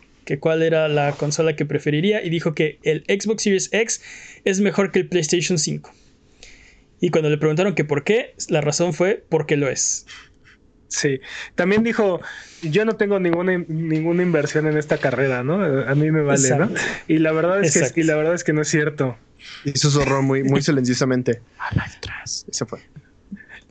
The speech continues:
Speaker 3: Eso no pasó.
Speaker 1: Pero, pero ¿qué, a, a él qué le importaría qué consola es mejor? Si el último juego que sacó Valve en consolas fue,
Speaker 3: Left four Dead,
Speaker 1: eh, que
Speaker 3: tal vez.
Speaker 1: Counter-Strike en dos mil doce.
Speaker 3: Mm,
Speaker 2: Pero mira,
Speaker 3: patrañas, suena patrañas.
Speaker 2: pero mira,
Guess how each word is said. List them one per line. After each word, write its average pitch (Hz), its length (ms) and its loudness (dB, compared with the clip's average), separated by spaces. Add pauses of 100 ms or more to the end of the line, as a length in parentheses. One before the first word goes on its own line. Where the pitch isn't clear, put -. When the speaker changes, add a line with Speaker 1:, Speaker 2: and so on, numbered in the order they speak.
(180)
Speaker 3:
Eso 190 180 2
no 139 80 4
pasó. - 180 -4
Speaker 1:
Pero, 190 320 0
pero 185 240 2
¿qué, - 160 -4
a, 202 200 0
a 196 60 4
él 208 100 0
qué 247 80 0
le 233 80 2
importaría 170 480 0
qué 190 100 -6
consola 170 300 0
es 170 80 -2
mejor? 170 240 2
Si 165 240 0
el 170 160 2
último 196 340 2
juego 190 300 0
que 156 120 0
sacó 151 480 0
Valve 165 460 0
en 151 80 2
consolas 156 600 0
fue, 151 500 0 (720)
Speaker 3:
Left 127 180 0
four 139 120 2
Dead, 151 140 4
Speaker 1:
eh, 147 160 2
que 156 400 2
Speaker 3:
tal 117 140 0
vez. 156 300 -4
Speaker 1:
Counter-Strike 170 800 0
en 147 680 0 (480)
dos 147 180 0
mil 160 160 2
doce. 190 420 0
Speaker 3:
Mm, 131 200 -2
Speaker 2:
Pero 156 180 2
mira, 180 160 2
Speaker 3:
patrañas, 156 220 -2
suena 131 400 -2
patrañas. 143 280 2
Speaker 2:
pero 147 120 2
mira, 147 460 0